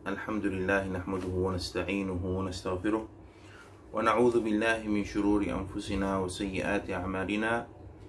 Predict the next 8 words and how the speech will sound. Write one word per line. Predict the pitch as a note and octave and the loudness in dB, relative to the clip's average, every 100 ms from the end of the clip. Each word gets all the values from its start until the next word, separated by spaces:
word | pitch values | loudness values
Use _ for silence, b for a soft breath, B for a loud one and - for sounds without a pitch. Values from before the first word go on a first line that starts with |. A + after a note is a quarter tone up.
| B - - | B -14 -6
من | G#2+ | 0
يهده | G#2 G#2 A2 | 0 0 0
الله | A2 G#2 G#2+ G#2+ G2+ | 0 2 2 2 0
فلا | F#2 G#2 G2+ G2+ | -2 0 2 2
مضل | G2+ G2 G2+ G#2+ G2 F#2+ | 2 -2 -2 -2 0 -2
له، | G#2+ - G#2 | -4 -6 -6
ومن | G2+ G2 | -2 0
يضلل | G2+ G#2+ G#2 | 0 0 -2